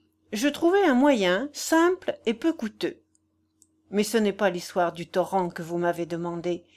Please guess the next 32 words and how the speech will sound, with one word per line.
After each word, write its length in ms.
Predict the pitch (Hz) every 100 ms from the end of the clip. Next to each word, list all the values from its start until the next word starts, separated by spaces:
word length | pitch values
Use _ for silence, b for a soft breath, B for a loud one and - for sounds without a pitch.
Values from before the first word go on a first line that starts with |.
| b -
et 140 | 233
je 100 | 247
vous 160 | 254 262
fais 200 | 277 254
grâce 380 | - 262 254
des 120 | 226 233
détails. 680 | 220 226 196 139 139 117 _ _ _ _ _ _ _ -
Il 140 | 175
m'a 160 | 185 180
fallu 340 | - 254 294
vous 200 | 285 285
dire 280 | 202 185 180
tout 120 | 190
ce 120 | -
qui 180 | 190 190
précède 600 | - 190 - 180 160 160
pour 160 | - 196
vous 140 | 202
faire 240 | 208 226
savoir 440 | - 226 240 240 240 B B B -
comment 400 | 320 320 370 349
je 100 | 285
me 160 | 269
trouvais 360 | 269 269 254 247
lié 380 | 240 214 208 220
à 40 |
l'existence 640 | 202 180 208 202 247 247
des 140 | 208 214
morgerons, 680 | 202 190 190 190 180 175 - b b b b b -
et 160 | 196
comment 420 | - 233 330 294
aussi 340 | 180 - -